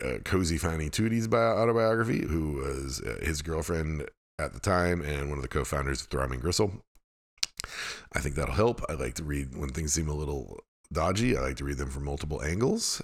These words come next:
So that'll be interesting. Uh, and then there's a whole passage with Rick Rubin. I knew about this instance, but it's sort of before the internet, so you never really got any firsthand accounts.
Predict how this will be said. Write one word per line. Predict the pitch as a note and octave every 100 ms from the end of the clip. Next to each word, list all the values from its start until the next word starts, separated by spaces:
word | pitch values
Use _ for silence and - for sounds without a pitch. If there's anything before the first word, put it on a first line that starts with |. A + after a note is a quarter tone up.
| -
So | - C2 B1+ B1
that'll | D#2 G2 F2+
be | F2+
interesting. | F#2 - A#2+ B2 -
Uh, | F2 F2
and | F#2+
then | A#2+ A#2+
there's | B2 A#2+
a |
whole | C3
passage | C#3 C3 - G#2+
with | G#2
Rick | F#2+ F2+
Rubin. | G2+ A2 G#2
I | B2
knew | E3
about | C#3+ A2
this | F#2+ G2+
instance, | F2+ F2+ E2+
but | G2
it's | F#2+
sort | G3
of | D3
before | A2+ A#2+
the | A2 F#2+
internet, | F#2+ E2+ C2+
so | - F#2
you |
never | A2 A2
really | F#2+ F2
got | F2
any | E2
firsthand | F#2 E2+ F#2+ D#2+
accounts. | E2+ F2 C#2